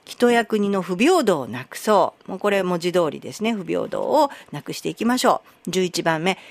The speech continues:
住み続けられる街づくりを。持続可能な街っていうのはどういうものなのかというのを考えて、それにふさわしいような街づくりしていきましょう。十二番目、作る責任、使う責任。えー、持続可能な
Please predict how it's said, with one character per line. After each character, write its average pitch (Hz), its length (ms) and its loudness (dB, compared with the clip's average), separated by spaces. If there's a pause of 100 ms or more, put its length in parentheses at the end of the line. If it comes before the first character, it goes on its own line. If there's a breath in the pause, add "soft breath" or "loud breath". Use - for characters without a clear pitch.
(120 loud breath)
住 254 280 4
み 339 40 2
続 330 300 -2
け 320 160 0
ら 311 160 2
れ 269 100 2
る 185 80 -2
街 135 360 -4
づ 240 120 -2
く 175 180 -2
り 143 140 -6
を。 190 180 4 (360 loud breath)
持 160 100 -12
続 185 220 -2
可 180 140 -2
能 156 220 -4
な 254 300 4 (180)
街 143 260 -4
っ - 20 -20
て 143 120 -6
い - 20 -8
う 143 40 -10
の 139 60 -14
は - 60 -16
ど 202 140 2
う 359 60 2
い 359 40 0
う 311 60 2
も 226 80 2
の 185 120 0
な 156 140 -2
の 135 100 -8
か - 180 -12 (100)
と - 80 -14
い 64 100 -12
う - 100 -14
の 277 200 0
を 247 40 0
考 175 120 -6 (180)
え 175 140 -2
て、 196 140 -4
そ 185 140 -8
れ 262 120 -2
に 349 180 0
ふ - 140 -16
さ 330 160 0
わ 381 140 2
し - 160 0
い 349 40 2
よ 202 80 0
う - 20 -2
な 139 80 -4
街 127 260 -10
づ 160 120 -14
く - 100 -14
り - 60 -16
し - 60 -16
て 139 100 -8
い 156 60 -6
き - 100 -14
ま 143 120 -8
し - 120 -8
ょ - 160 -4
う。 - 40 -20 (400 soft breath)
十 208 160 4
二 214 120 2
番 175 260 0
目、 208 200 2 (280 loud breath)
作 - 300 4
る 269 120 2
責 151 360 -6
任、 139 240 -4
使 254 320 0
う 240 60 0
責 185 340 -2
任。 147 220 -2 (360 loud breath)
え 156 120 -6
ー、 147 40 -6
持 156 120 -4
続 233 260 4
可 226 160 0
能 208 220 0
な 311 320 2